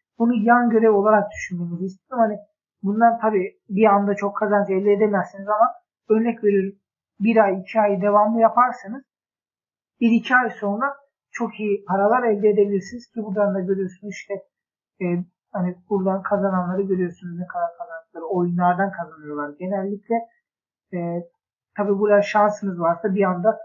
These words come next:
sıfır nokta bir Bitcoin'de kazanabilirsiniz. Yani, e, kaç yapar?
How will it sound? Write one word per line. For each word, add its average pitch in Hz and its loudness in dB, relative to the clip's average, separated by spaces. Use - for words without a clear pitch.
sıfır - -12
nokta 190 2
bir 190 -2
Bitcoin'de 185 -6
kazanabilirsiniz. 185 -6
Yani, 160 -8
e, 165 -8
kaç 208 -2
yapar? 220 0